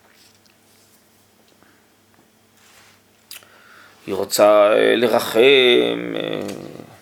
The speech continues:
על מסכנים. אתם יודעים שהנצרות יצרה בכלל את, אה, בית החולים הראשון. כל מושג בית חולים, זה מתחיל מהנצרות.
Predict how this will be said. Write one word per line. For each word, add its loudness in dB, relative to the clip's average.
על -4
מסכנים. 0
אתם -10
יודעים -4
שהנצרות -4
יצרה 0
בכלל 0
את, -14
אה, -10
בית -6
החולים -2
הראשון. -2
כל -18
מושג -6
בית -6
חולים, -6
זה -14
מתחיל -12
מהנצרות. -6